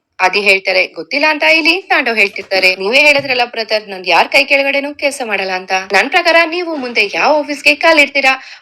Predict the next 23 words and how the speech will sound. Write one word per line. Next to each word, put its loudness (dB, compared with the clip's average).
ಆ 2
ಆಫೀಸೇ 0
ನಿಮ್ದು -6
ಓನ್ -4
ಆಫೀಸ್ -4
ಆಗಿರ್ಬೇಕು" 0
ಅಂತ 2
ಆದಿ 2
ಹೇಳ್ತಿದ್ರೆ, 2
ಇಲ್ಲಿ -2
ತಾಂಡವ್ಗಂತೂ -4
ಆದಿ 0
ಮಾತ್ -2
ಕೇಳಿ 0
ತುಂಬಾ -2
ಖುಷಿ 0
ಆಗ್ತಿರುತ್ತೆ. -4
"Thank 2
you -8
brother, -2
thank 0
you -6
so -4